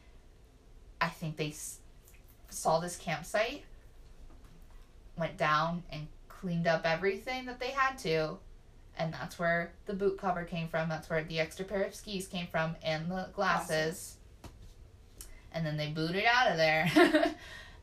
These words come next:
Speaker 1: And then here comes the search party.
Speaker 2: Okay, I have some, that's a good theory. It's really well thought out, but I have two things.
Speaker 1: Yeah.
Speaker 2: Number one being,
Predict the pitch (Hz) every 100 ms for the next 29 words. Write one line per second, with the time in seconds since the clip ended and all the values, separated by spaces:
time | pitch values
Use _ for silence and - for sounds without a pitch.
0 | - 175 160 160 165 170 160 170 175 185
1 | 190 175 160 - - - - 202 - -
2 | - - 196 190 190 202 233 220 185 -
3 | - 254 262 233 269 262 330 339 220 185
4 | 214 - - - - 220 208 208 226 233
5 | 220 226 220 214 220 175 160 - - -
6 | - 220 190 170 - - - - - -
7 | - - - - - - - - - -
8 | - - 202 196 - 233 214 175 175 247
9 | 185 165 - - - - - - - -
10 | - - - - - 202 202 208 214 226
11 | 214 202 196 180